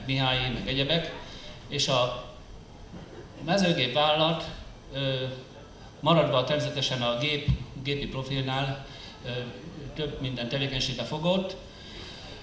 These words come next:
ö, adagoló, javítás, stb. Ö, és ez a fajta tevékenység, meg változás az ezerkilencszáznyolcvanas évekre jutott odáig, amit mindenki már talán jelen-,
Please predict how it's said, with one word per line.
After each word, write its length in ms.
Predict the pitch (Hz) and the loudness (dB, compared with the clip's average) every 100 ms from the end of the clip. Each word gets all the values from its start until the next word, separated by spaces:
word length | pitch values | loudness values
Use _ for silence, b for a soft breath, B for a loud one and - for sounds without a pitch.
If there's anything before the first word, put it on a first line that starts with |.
| B - - | B -10 -2
ö, 220 | 135 135 | 2 4
adagoló, 680 | 156 156 147 143 139 135 127 | 4 4 6 6 6 4 2
javítás, 460 | 135 127 131 123 117 | 0 0 0 0 -2
stb. 380 | 151 160 170 170 170 170 165 - - - | -2 -2 0 4 4 4 0 -4 -8 -2
Ö, 320 | 147 147 143 139 B B B - - B B | 2 4 4 0 B B B -14 -14 B B
és 120 | - 170 | -4 2
ez 180 | 214 | 6
a 420 | 175 143 139 - - - | 8 8 6 2 -4 4
fajta 720 | 180 175 151 135 135 - B B B B - | 6 6 8 8 6 2 B B B B -2
tevékenység, 800 | 160 170 170 165 - 165 160 151 | 2 4 6 6 6 4 2 0
meg 120 | 123 | 2
változás 640 | 147 170 175 165 156 165 - - B B | 6 6 6 6 6 6 4 -2 B B
az 120 | 135 | 0
ezerkilencszáznyolcvanas 960 | 165 175 170 156 139 165 170 160 143 - | 2 4 2 2 4 6 6 6 2 4
évekre 540 | 170 151 123 143 180 | 4 4 4 4 4
jutott 260 | 175 135 143 | 4 0 2
odáig, 400 | 147 135 156 165 | 4 6 6 6
amit 200 | 139 131 | 4 4
mindenki 360 | 156 147 135 135 | 2 2 2 0
már 240 | 123 127 | -2 -2
talán 160 | 131 131 | -2 -2
jelen-, 340 | 147 143 147 | 0 -2 -4